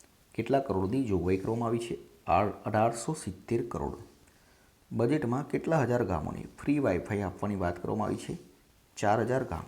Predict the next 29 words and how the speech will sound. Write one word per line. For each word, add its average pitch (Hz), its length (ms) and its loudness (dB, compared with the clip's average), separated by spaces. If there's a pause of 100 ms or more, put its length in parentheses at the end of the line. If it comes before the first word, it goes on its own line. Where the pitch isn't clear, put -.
(920)
સુપોષિત 156 520 2
માતા 95 460 0 (520)
સ્વસ્થ 131 340 2
બાળ 95 240 4
યોજના 90 400 0
માટે 95 280 -4
કેટલા - 340 -4
કરોડની 107 380 -2
જોગવાઈ 107 300 0
કરવામાં 110 340 -4
આવી 110 100 -2
છે? - 200 -10 (800)
ચાર 98 260 4
હજાર 107 220 0
કરોડ. - 380 -8 (840)
રાત્રિ 107 340 2
સગર્ભા 117 420 6
મહિલાઓને 92 480 0
કેટલા 165 400 0
દિવસ 113 260 2
સુધી 98 320 -4
ફ્રી 156 360 -2
રાશન 92 380 4
આપવામાં 64 420 -4
આવશે? - 240 -8 (480)
એક 120 160 0
હજાર 101 240 -2
દિવસ 95 300 0
સુધી. - 340 -8